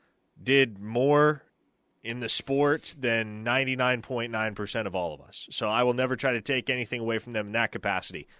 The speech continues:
But just because somebody is a former college football player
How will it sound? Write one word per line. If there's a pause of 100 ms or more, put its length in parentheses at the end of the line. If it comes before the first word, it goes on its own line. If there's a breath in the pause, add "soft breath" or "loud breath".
(140 soft breath)
But (460 soft breath)
just
because
somebody
is
a
former
college
football
player